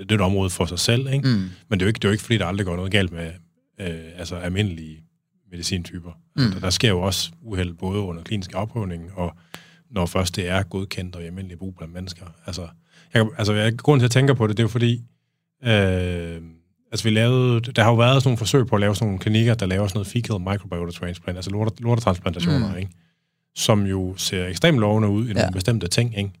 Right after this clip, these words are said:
Speaker 1: Men har de samme problemer, at det er svært at standardisere produktet,
Speaker 2: Mm.
Speaker 1: som egentlig har kvalt en stor del af den der udvikling
Speaker 2: Ja.
Speaker 1: fuldstændig, ikke? Som jo egentlig, øh,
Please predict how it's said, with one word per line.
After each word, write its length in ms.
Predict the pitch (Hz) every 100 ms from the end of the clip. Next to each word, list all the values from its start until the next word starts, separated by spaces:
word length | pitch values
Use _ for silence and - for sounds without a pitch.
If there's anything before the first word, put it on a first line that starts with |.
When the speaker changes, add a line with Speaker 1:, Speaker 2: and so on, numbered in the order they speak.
| _ _ 107
Speaker 1:
Men 260 | 101 101 104 104
har 120 | 113
de 80 | 117
samme 220 | 143 160
problemer, 380 | 151 113 107 90
at 180 | 92
det 60 | 92
er 40 |
svært 180 | 92 120
at 60 | 104
standardisere 480 | - 101 92 - 107
produktet, 400 | 101 135 - 92 _ -
Speaker 2:
Mm. 260 | 135 107 92
Speaker 1:
som 280 | 110 104 117
egentlig 320 | 120 104 101 87
har 80 |
kvalt 560 | 87 - 135 104 80 -
en 80 | 92
stor 200 | - 107
del 140 | 98 98
af 60 |
den 100 | 95
der 80 | 101
udvikling 500 | 110 131 110 - 85
Speaker 2:
Ja. 80 | 113
Speaker 1:
fuldstændig, 400 | 101 - 104 90 90
ikke? 120 | 92 _ _ _ _
Som 300 | - 123 101
jo 320 | 98 95 95 101
egentlig, 840 | 120 117 98 90 87 87 85 82 82
øh, 240 | 80 82